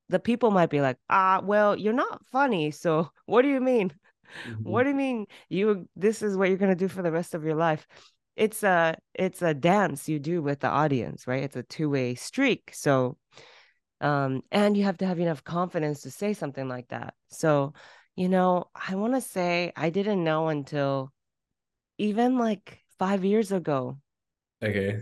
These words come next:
Speaker 1: And I've, I've been doing it thirteen years. You have to have enough paid gigs and enough, you know, validation from the audience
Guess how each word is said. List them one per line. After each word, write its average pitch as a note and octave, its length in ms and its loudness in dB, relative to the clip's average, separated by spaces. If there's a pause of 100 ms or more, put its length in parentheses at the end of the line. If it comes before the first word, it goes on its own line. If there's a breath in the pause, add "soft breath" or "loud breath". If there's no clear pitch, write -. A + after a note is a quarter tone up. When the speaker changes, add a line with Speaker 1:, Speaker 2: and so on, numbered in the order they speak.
(120)
Speaker 1:
And F3+ 80 0
I've, G#3+ 280 4
I've G3 180 2
been G3+ 160 0
doing G#3 240 0
it E3+ 160 -4
thirteen F3 360 -4
years. E3 460 -6 (500 soft breath)
You G3 100 0
have G#3+ 220 2
to F3+ 100 -2
have F3+ 200 0
enough F3+ 360 -2 (200 soft breath)
paid F#3+ 320 0
gigs D3 380 -2
and C3+ 160 -6
enough, C#3 460 -8
you C3 160 -6
know, A#2+ 180 -6
validation B2+ 640 -6
from B2+ 160 -8
the A#2+ 80 -6
audience A#2 560 -10